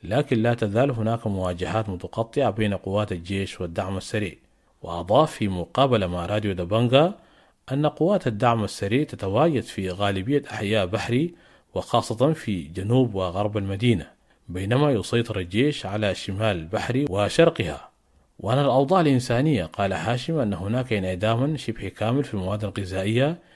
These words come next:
إضافة إلى العجز الكبير في القطاع الطبي. وأضاف أن غرف الطوارئ تعمل على سد هذا القصور في المجالين الغذائي والطبي.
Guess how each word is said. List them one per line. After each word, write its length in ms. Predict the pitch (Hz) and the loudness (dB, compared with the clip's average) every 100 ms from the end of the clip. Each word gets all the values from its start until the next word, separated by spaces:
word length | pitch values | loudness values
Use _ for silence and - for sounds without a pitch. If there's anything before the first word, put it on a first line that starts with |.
| _ _ - | _ _ -10
إضافة 480 | 85 123 113 110 143 | 2 2 2 0 -2
إلى 100 | 165 | -2
العجز 420 | 123 98 110 107 | -2 0 -2 -2
الكبير 680 | 95 - 90 104 104 92 - - - - | -6 -6 -8 -2 -2 -4 -10 -16 -20 -16
في 140 | - | -6
القطاع 440 | 120 120 104 117 98 | -4 -2 0 0 0
الطبي. 500 | - 131 87 71 _ _ _ _ | 0 -2 -2 -12 _ _ _ _
وأضاف 560 | 85 78 82 113 143 - | -10 -6 2 2 2 -2
أن 180 | 95 92 | -6 -4
غرف 360 | 98 117 - | 0 -2 -2
الطوارئ 540 | 113 - 98 117 151 135 | -6 -2 0 2 0 0
تعمل 520 | 123 101 98 131 135 | -4 -4 -2 -2 -2
على 460 | 98 104 87 80 - _ | -2 -2 -4 -8 -18 _
سد 380 | - 113 101 | -8 -6 -4
هذا 280 | 95 110 113 | -6 -2 -2
القصور 560 | 92 - - 120 147 165 | -4 -6 -4 2 2 2
في 200 | - 131 | -4 0
المجالين 560 | 131 110 101 104 120 | 2 2 2 4 4
الغذائي 500 | 113 101 95 110 107 | 2 0 -2 0 2
والطبي. 520 | 101 92 - 123 80 | 0 -2 0 0 -2